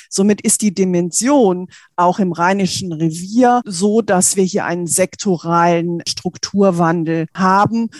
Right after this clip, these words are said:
und wir bis zweitausenddreißig oder bis zweitausendachtundreißig Perspektiven entwickeln müssen, wo es hingehen soll.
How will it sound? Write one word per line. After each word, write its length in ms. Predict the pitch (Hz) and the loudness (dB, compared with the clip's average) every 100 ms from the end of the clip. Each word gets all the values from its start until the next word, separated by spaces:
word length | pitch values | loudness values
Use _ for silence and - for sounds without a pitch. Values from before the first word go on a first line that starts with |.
| - | -10
und 380 | - 208 202 180 | 0 0 0 -2
wir 180 | 180 208 | -2 0
bis 280 | 190 170 - | 0 -2 -2
zweitausenddreißig 1080 | 165 160 180 156 170 165 170 196 214 208 | -6 -8 -12 -16 -16 -6 0 2 0 -2
oder 120 | 170 160 | -6 -8
bis 220 | 160 - | -8 -6
zweitausendachtundreißig 1600 | - 151 - 151 165 - 180 208 - 220 185 170 170 196 202 180 | -6 -6 -8 -10 -12 -4 -2 -2 -2 -4 -2 0 2 2 0 -2
Perspektiven 800 | - 180 - 185 - - 233 233 196 | 0 -2 -2 -6 -6 -4 -2 -2 -2
entwickeln 640 | 170 - 208 - 196 190 | -8 -6 -6 -2 0 0
müssen, 440 | 175 170 - 175 - | -2 -2 -4 -8 -2
wo 140 | 185 | 2
es 140 | 196 - | 2 2
hingehen 480 | 165 151 - 139 135 | -2 -8 -8 -12 -6
soll. 240 | - - | -6 -6